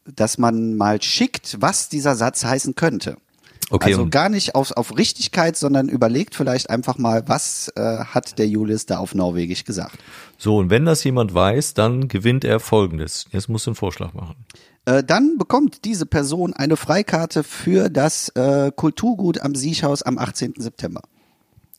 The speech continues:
Speaker 2: Und darf dich an Körperstellen ihrer Wahl anfassen.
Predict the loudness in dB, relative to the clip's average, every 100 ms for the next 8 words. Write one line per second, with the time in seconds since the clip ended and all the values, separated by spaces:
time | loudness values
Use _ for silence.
0 | -18 -18 -20 -2 0 4 4 4 0 0
1 | 0 -8 -4 0 0 -2 2 2 2 2
2 | 2 2 2 0 2 2 4 4 4 2
3 | 2 0 -8 -10